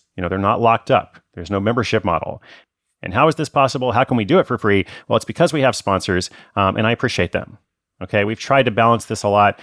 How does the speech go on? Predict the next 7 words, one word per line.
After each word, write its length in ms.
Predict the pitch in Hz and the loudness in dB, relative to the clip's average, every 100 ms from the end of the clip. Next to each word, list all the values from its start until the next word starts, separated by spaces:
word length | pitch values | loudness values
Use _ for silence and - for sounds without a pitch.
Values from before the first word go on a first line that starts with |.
| - - | -20 -20
to 100 | - | -12
where 400 | 98 95 92 95 | -2 2 4 2
the 120 | 90 | 0
sponsorship 540 | 98 - 101 101 - 98 | -4 -2 -2 -2 -4 -6
is 120 | 90 | -2
not 140 | 92 | -2
overwhelming. 640 | 87 87 113 151 139 123 113 | -2 -4 -2 0 0 0 -4